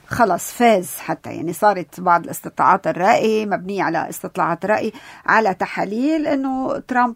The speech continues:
هو رئيس الجمهورية المقبل، رئيس، آه، الولايات المتحدة الأمريكية. آه، اليوم بعد دخول هاريس رجع، رجعت القصة منا أكيدة.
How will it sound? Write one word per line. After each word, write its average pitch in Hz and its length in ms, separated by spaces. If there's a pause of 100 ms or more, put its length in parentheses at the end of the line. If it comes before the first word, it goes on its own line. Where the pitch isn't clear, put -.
(100)
هو 214 100
رئيس 185 320
الجمهورية 180 680
المقبل، 160 480 (540)
رئيس، - 440
آه، 165 480
الولايات 190 420
المتحدة 185 320
الأمريكية. 165 500 (360)
آه، - 120 (120)
اليوم 320 520 (200)
بعد 208 340
دخول 247 380
هاريس 220 560 (300)
رجع، 247 580
رجعت 254 380
القصة - 280
منا 262 340
أكيدة. 170 440